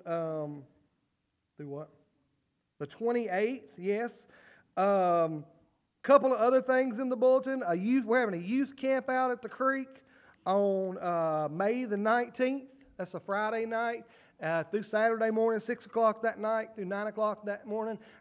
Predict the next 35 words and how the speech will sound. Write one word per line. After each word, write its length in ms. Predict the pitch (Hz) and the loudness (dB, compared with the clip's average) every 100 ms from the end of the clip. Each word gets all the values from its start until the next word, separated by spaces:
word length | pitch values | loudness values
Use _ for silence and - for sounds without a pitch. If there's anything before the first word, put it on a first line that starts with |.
| - | -8
I 200 | 170 196 | -4 -2
am 100 | 180 | -4
so 320 | - 247 254 | -4 0 2
grateful 800 | 240 240 254 277 262 - 254 247 - - | 2 0 2 2 -2 -6 -4 -6 -12 -16
for 200 | - 208 | -4 -2
the 100 | 196 | -2
pouring 380 | 196 254 254 247 | -2 0 2 2
out 140 | 240 233 | -2 -2
of 80 | |
response. 600 | 202 - 240 240 240 190 | -4 -4 -4 -2 -4 -8
We 120 | 214 214 | -8 -2
talked 320 | 233 226 220 | -2 -2 -2
about 260 | 214 175 | -4 -2
volunteers 560 | 175 214 220 226 233 202 | 0 0 -2 -4 -4 -2
last 320 | 214 220 220 | 0 0 -2
week 220 | 226 226 | -6 -6
and 80 | 185 | -6
how 120 | 196 | -6
important 460 | 190 - 262 247 233 | -6 -2 -2 -2 -4
they 140 | 226 | -4
were 380 | 220 226 233 214 - - _ | -2 0 0 -4 -8 -20 _
for 240 | - 196 196 | -6 -2 -2
an 60 | |
overnight 560 | 165 233 214 226 220 220 | 0 -2 -2 -4 -6 -4
trip 260 | 233 226 | -4 -2
like 260 | 226 214 214 | -2 -4 -4
this. 300 | 226 214 214 | -8 -8 -8
Um, 100 | 165 - - | -14 -14 -6
thank 280 | 233 240 214 | -4 -4 -6
you 80 | 208 | -10
so 300 | - 247 247 | -2 0 0
much 360 | 247 254 247 | -2 -4 -6
if 120 | 208 | -10
you 120 | 196 202 | -8 -2
volunteered. 720 | 214 226 214 226 247 247 | -2 -2 -2 -4 -4 -10